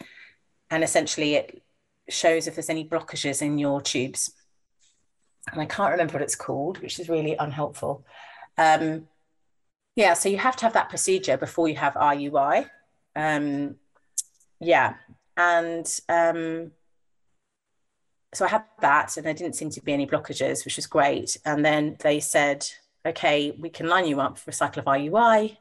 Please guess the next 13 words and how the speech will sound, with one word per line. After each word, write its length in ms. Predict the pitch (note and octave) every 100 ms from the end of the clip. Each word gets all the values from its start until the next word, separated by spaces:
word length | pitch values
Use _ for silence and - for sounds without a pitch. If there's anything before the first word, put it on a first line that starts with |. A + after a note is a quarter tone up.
| _ -
um, 420 | D#3 D#3 D3 D#3 - _ _ _ _ _ _ _ _ _ _ _ -
uh, 220 | D3 C#3+
which 220 | C#3 -
essentially, 540 | C#3+ D3 - C#3+ C3+ -
obviously, 580 | - - C#3+ C#3 - _
is 200 | D3 C#3
far 220 | - E3
less 220 | D3+ D3 D3
intrusive, 500 | C#3 D3 - C#3 -
but 140 | -
still 200 | - D3
a 40 |
procedure. 720 | C#3 C#3+ D3+ C3+ C3+ C#3 C3